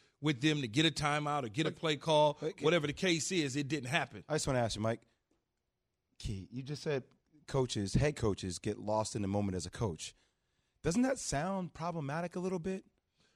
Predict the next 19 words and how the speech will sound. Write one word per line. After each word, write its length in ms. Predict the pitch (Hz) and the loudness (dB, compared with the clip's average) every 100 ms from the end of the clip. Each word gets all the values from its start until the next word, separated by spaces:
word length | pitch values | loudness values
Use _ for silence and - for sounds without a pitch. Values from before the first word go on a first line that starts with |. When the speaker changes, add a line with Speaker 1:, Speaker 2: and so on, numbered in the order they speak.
| _ | _
Speaker 2:
Like, 120 | 165 302 | 2 6
Speaker 1:
No, 240 | 381 381 | 6 6
Speaker 2:
if, 60 | 277 | 6
Speaker 1:
I, 100 | 320 | 6
Speaker 2:
if, 100 | - | 6
Speaker 1:
I've 140 | 311 | 6
Speaker 2:
but 100 | 466 | 6
Speaker 1:
seen 140 | 311 | 6
Speaker 2:
I, 20 | 240 | 6
Speaker 1:
it. 80 | 240 | 6
Speaker 2:
I'm 80 | 226 | 6
just 100 | 294 | 6
Speaker 1:
I've 60 | |
seen 220 | - 285 220 | 6 4 2
it 60 | |
happen 380 | 180 214 202 180 | 2 2 2 -2
before 380 | 151 - 220 175 | -6 0 2 4
where 220 | 156 156 | 4 2
Speaker 2:
Okay. 140 | 143 | 2